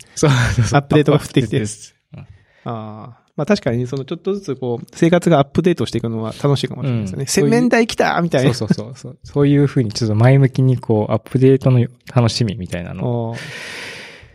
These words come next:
Speaker 1: て考えてるんですよ。で、クリスさんのとこも結構、その、当時、今のお家引っ越しされた時って新しい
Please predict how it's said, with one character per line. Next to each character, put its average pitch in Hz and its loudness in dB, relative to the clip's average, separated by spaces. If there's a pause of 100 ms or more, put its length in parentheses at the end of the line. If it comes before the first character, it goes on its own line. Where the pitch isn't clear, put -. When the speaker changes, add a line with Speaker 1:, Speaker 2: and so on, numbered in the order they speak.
(160)
Speaker 1:
て - -8
考 120 0 (140)
え 113 4
て - -20
る - -14
ん - -
で - -18
す - -20
よ。 - -20 (480)
で、 160 0
ク 330 4
リ 339 4
ス - -12
さ 330 4
ん 160 6
の 131 2
と 123 2
こ 123 2
も 117 2
結 - -6
構、 113 0
そ 120 -2
の、 117 0 (240)
当 175 4
時、 - -8 (560)
今 165 6
の 104 2
お - 2
家 101 -2
引 - -4
っ 190 2
越 120 0
し - -6
さ 143 2
れ 123 4
た 98 0
時 - -14
っ - -18
て - -4
新 120 4
し 98 2
い - -12